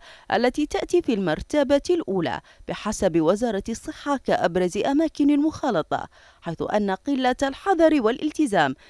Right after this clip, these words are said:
خلال هذه التجمعات تتسبب في رفع أعداد الحالات القائمة بفيروس كورونا، حيث شددت وزارة الصحة على أننا رأينا في الآونة الأخيرة الارتفاع الملحوظ في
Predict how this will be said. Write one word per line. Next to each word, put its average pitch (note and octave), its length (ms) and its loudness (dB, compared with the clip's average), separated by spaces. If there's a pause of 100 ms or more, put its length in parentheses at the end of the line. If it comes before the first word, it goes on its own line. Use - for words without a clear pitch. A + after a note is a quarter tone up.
(120)
خلال C3+ 320 -4
هذه E3+ 320 -4
التجمعات G#3+ 800 -2 (280)
تتسبب A#3+ 720 0 (100)
في F#3+ 120 0
رفع E3+ 320 -2
أعداد F#3+ 540 -2
الحالات F3+ 520 -2
القائمة C4 580 2
بفيروس D#3+ 640 0
كورونا، C#4 680 2 (320)
حيث D3+ 180 -10
شددت F#3 540 -2
وزارة G#3 440 2
الصحة C#4 480 -4 (280)
على C3+ 240 -2 (100)
أننا A3+ 460 2
رأينا C4 500 2
في B3 140 0
الآونة C4+ 540 0
الأخيرة G#3 600 -2 (340)
الارتفاع - 760 2
الملحوظ F#3+ 520 -2
في G3+ 200 -4